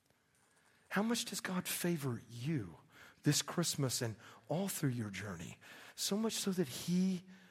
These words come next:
comes to be near you. He becomes one of us. He will eternally be one of us to bring us into the life and the love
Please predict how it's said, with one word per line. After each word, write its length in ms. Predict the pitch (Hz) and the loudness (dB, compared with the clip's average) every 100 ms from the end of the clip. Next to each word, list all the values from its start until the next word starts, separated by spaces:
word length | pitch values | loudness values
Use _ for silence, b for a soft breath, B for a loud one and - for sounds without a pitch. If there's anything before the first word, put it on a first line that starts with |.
| B - | B -10
comes 560 | - 185 175 160 - - | -4 0 0 0 -4 -2
to 100 | 156 | -2
be 120 | 135 | 0
near 300 | 135 131 156 | 0 2 2
you. 260 | 147 120 107 B B | 2 0 -4 B B
He 180 | B 196 | B 2
becomes 540 | 180 185 - 165 143 | 4 2 2 -2 -2
one 220 | 143 165 190 | -4 0 0
of 160 | 113 | -2
us. 240 | 107 - - B B | -4 -6 -8 B B
He 120 | 196 | 0
will 200 | 226 226 | 4 4
eternally 840 | 208 151 - - 226 254 233 143 95 - - _ b b b b b | 4 2 0 -4 -4 -2 -2 0 -2 -8 -18 _ b b b b b
be 140 | 139 127 | 4 4
one 240 | 117 107 | 2 -2
of 180 | 90 87 | -4 -8
us 380 | - - - - - _ _ _ _ _ b b b b b b | -6 -2 -2 -4 -12 _ _ _ _ _ b b b b b b
to 100 | - | 2
bring 280 | 127 165 170 | 6 6 6
us 280 | 160 190 175 | 4 4 2
into 180 | 156 139 | 0 2
the 120 | 131 | 4
life 600 | 120 123 123 135 - - - b b b b b | 4 2 2 -2 -6 -10 -20 b b b b b
and 140 | 139 123 | 0 4
the 60 | |
love 640 | 120 117 113 110 113 - | 6 6 6 4 -2 -8